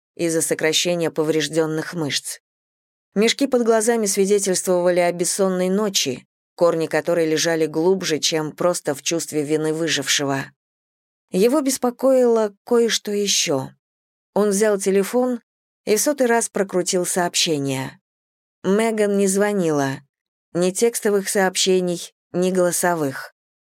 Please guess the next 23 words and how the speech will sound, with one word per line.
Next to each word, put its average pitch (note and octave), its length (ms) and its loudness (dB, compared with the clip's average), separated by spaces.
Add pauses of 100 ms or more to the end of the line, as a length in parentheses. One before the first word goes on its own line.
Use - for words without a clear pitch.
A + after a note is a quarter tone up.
(420)
Голосовая A#3 540 4
почта B3 320 0
оказалась G#3 500 0
переполненной, G3 880 0 (160)
когда E3 300 0
он D#3+ 80 -4
попытался E3 640 -2
оставить D#3 400 -2
сообщение E3 680 0
в C#3+ 60 -6
свой D#3 240 0
первый D#3+ 440 0
вменяемый D#3 640 -2
день F#3 420 0 (280)
после E3 400 2
реанимации. E3 1000 -2 (640)
Все A3+ 240 2
следующие F#3 800 2
текстовые F3 640 -2
сообщения — E3 880 0 (480)
остались A#3+ 720 2
без G3+ 280 0
ответа. E3 720 -2